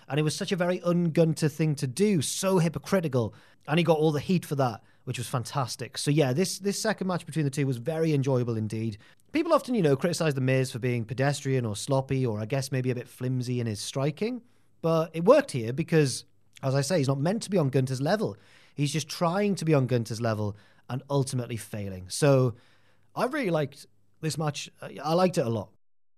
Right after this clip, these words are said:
Let's take a trip down now to N X T to talk about the men's Iron Survivor match, which is worth a mention, but doesn't crack my top ten. I was really excited for these matches,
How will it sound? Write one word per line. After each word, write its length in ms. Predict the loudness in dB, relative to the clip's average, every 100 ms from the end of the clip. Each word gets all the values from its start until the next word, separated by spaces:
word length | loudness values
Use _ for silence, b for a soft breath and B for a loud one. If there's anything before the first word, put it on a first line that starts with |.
| _ _ _ _ -6
Let's 120 | -2
take 120 | -2
a 40 |
trip 160 | 0 2
down 200 | 4 4
now 120 | 4
to 160 | 2 -6 0
N 160 | 2 2
X 260 | 0 -4
T 420 | -2 4 6 4 2 -8 -20
to 60 | 2
talk 220 | 4 4
about 360 | 4 4 4
the 120 | -2 -2
men's 640 | -2 0 0 0 -4 -6 -8
Iron 320 | -4 -2 -2
Survivor 600 | -4 -8 -6 -2 0 0
match, 400 | -2 -4 -6 -8
which 400 | -6 -6 -6 -14 b b b b -4
is 180 | -4 4
worth 260 | 6 6
a 80 | 2
mention, 600 | 0 0 -2 -4 -6 -8 b b b
but 200 | -6 -2
doesn't 360 | 6 6 6 -2
crack 320 | 0 0 2
my 80 | -2
top 240 | -2 -6
ten. 300 | -6 -8 -8 -10 _ _ _ _ _ _ _ _ _ _ _ _ -2
I 40 |
was 80 | 2
really 160 | 4 4
excited 320 | 4 2 2
for 80 | 0
these 140 | 0
matches, 460 | 0 -4 -4 -6